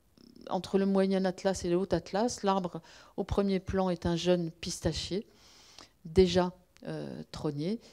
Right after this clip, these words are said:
Et les arbres que vous avez en arrière-plan sont des thuyas, qui eux aussi sont trognés, euh, et dont on donne, euh, le feuillage aux animaux.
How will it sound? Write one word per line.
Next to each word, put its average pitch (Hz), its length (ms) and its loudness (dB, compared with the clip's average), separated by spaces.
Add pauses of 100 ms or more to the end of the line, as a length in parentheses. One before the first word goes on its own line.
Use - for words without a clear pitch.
(240)
Et 190 200 2
les 175 260 0
arbres 202 240 2
que 185 100 -4
vous 170 240 -2
avez 165 240 0
en 165 160 0
arrière-plan 185 480 -2
sont 190 160 -8
des 160 140 -4
thuyas, 180 440 -6 (520)
qui 190 280 -6
eux 208 140 4
aussi 185 460 -4
sont 165 320 -10
trognés, 165 680 -2 (400)
euh, 147 340 -8 (140)
et 156 160 -8
dont 147 260 -12
on 151 80 -10
donne, 151 460 -4 (500)
euh, - 160 -10
le 156 140 -10
feuillage 170 600 -4 (460)
aux 196 160 4
animaux. 151 360 0